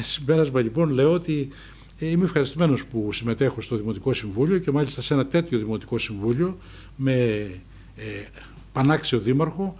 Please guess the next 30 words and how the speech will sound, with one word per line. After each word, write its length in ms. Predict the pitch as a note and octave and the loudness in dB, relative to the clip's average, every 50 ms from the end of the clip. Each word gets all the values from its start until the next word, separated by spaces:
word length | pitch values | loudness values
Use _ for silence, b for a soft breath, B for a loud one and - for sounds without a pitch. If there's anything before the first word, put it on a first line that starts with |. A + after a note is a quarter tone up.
| B B B B B | B B B B B
και 120 | - - D#3 | -6 -2 0
με 100 | C#3+ C#3+ | 0 2
ανθρώπους 480 | C3 - C3 D3+ E3 E3+ E3+ E3+ - | 0 0 0 0 0 0 -2 -4 -2
οι 40 | - | -2
οποίοι 540 | D#3+ C3+ - E3+ E3+ E3 D#3+ D3 C3+ B2+ B2 - | -4 -4 0 0 0 2 2 0 -2 -4 -6 -8
με 180 | - C3 B2 | -6 -6 -4
τα 100 | A2 A#2 | -4 -4
τόσα 260 | A2+ - F3 E3 E3 D3 | -2 -2 -2 0 0 0
χρόνια 320 | C3+ D3 D3 C#3 C3+ - | 2 2 2 4 2 0
που 300 | - - B2 A#2 A2 G#2 G#2+ | 0 0 0 0 2 0 -4
ασχολούνται 400 | G#2+ - - A#2 C3+ D3+ C3 C3+ | -4 -4 -2 0 2 4 4 2
με 120 | A#2+ A#2 | 2 2
τα 240 | G#2+ - A2+ A2 G#2+ | -2 -2 -2 -2 -2
δημοτικά 560 | G#2 G#2+ G#2 G#2+ G2+ G2 - D#3 F#3 G3 F#3 B B B B B B | -2 -4 -6 -8 -8 -4 -2 -2 -2 -2 -4 B B B B B B
έχουν 300 | - F3+ E3+ F3 F3+ E3 | -6 -6 -6 -2 0 0
εξειδικευτεί 720 | D#3 D3 C#3+ - - B2+ A#2+ A#2+ G#2+ A#2+ A2+ - E3+ F3+ | 0 0 -2 -4 -8 -6 -8 -6 -4 -4 -4 -2 0 2
ο 80 | D#3+ C#3+ | 2 2
καθένας 420 | - A#2+ - - D#3+ E3+ F#3+ E3 | 0 -2 -2 0 0 0 0 -2
σε 120 | - - E3+ | 0 -2 0
έναν 200 | D#3 D3+ C#3 - B B B B B | 0 0 -2 -4 B B B B B
ειδικό 440 | B2+ C3+ C3 C3+ C3 C3+ - F#3 F3+ | -4 0 0 0 0 2 2 0 2
τομέα 500 | - A#2+ A2 A#2 B2+ C#3 F3+ G3+ F#3 - B B B B B B | 2 0 2 2 2 2 2 0 -4 -8 B B B B B B
και 80 | - F#3+ | -6 -6
έχουν 160 | E3+ E3+ E3 | -4 -2 -2
αποδείξει 480 | D3+ - - B2+ B2 F3+ F3 - - F#3+ | -2 0 0 0 0 0 -4 -2 -4 -4
ότι 80 | - | -4
τα 80 | - D#3 | -4 -4
πάνε 200 | - F3 E3+ E3+ | -2 -2 -2 -2
πολύ 240 | E3 - C#3+ C#3+ D3 | -2 -2 -4 -4 -2
καλά. 260 | C#3 A2+ F2 E2+ | -4 -6 -8 -8